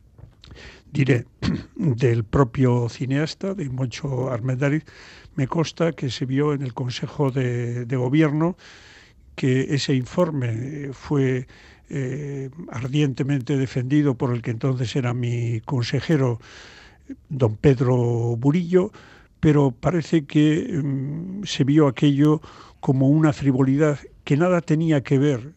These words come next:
con ningún tipo de recelo de carácter ideológico o político, sino como, bueno, pues es una película más. Después, eh, supe, y yo ya no estaba trabajando en el gobierno, que cuando Secretos del Corazón llegó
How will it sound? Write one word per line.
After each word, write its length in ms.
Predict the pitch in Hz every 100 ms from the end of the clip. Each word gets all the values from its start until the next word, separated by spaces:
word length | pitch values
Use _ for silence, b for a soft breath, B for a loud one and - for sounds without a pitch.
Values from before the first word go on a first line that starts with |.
| _
con 720 | - 123 120 120 120 123 120
ningún 340 | 117 131 151
tipo 460 | 123 139 - 139 131
de 320 | 131 123 120
recelo 680 | 113 127 120 165 147 139 135
de 100 | 127
carácter 500 | - 147 143 - 131
ideológico 640 | 120 127 139 151 143 139
o 60 | 131
político, 600 | 131 156 170 143 156 180 - B B B B
sino 340 | - - 156 143
como, 240 | 151 175
bueno, 320 | 254 190 185
pues 240 | 240 151 -
es 220 | 151 -
una 460 | 160 139 131 127 117
película 480 | - 135 135 139 131
más. 320 | 139 127 - - B B B B B
Después, 580 | 147 135 - 165 156 -
eh, 420 | 208 151 139 135 135
supe, 640 | - 190 131 151 - 196 _ - 262
y 100 | 147
yo 160 | 127 127
ya 100 | 123
no 80 |
estaba 300 | 117 - 135
trabajando 480 | 120 131 117 156 135
en 60 | 131
el 60 |
gobierno, 540 | 143 123 131 117 117 117 B B B B
que 140 | -
cuando 540 | 120 131 123 127 123 123
Secretos 540 | - 123 139 135 139
del 120 | 139
Corazón 800 | 120 131 117 - 185 156 165 147 127
llegó 560 | 131 120 139 135 131